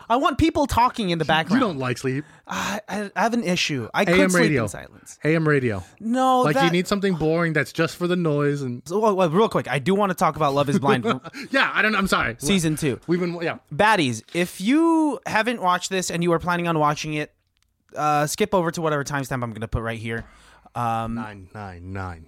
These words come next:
Speaker 1: or if you're caught up to a certain point, I th-, I am caught up. I am, yeah, on the wedding episode.
Speaker 2: It's been out long enough. You know what?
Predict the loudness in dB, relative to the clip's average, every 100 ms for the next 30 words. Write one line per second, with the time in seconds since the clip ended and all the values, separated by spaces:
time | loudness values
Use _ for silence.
0 | 0 4 4 4 0 -2 -2 0 0 0
1 | -2 0 0 0 2 2 2 2 -4 _
2 | _ 0 0 0 -6 -20 -20 _ _ _
3 | -2 2 2 0 0 2 4 2 0 0
4 | 2 2 -2 -10 _ _ -2 2 4 4
5 | 4 4 4 2 0 -2 -4 -4 -4 -4
6 | -10 -2 -2 0 0 2 0 -2 -2 0
7 | -2 -2 -2 -2 -2